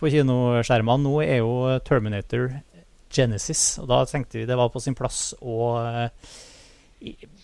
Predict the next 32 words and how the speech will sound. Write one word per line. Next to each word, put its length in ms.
ta 220
en 100
titt 320
på 160
den, 240
eh, 320
f-, 240
både 240
den 160
filmen, 400
men 160
også 240
benytte 320
anledningen 480
til 320
å 80
snakke 400
litt 160
om, 240
eh, 240
Terminator-serien, 1200
eh, 260
i 160
sin 160
helhet. 560
Eh, 320
vi 80
har 240
jo 140
viet 240
en 160
del 240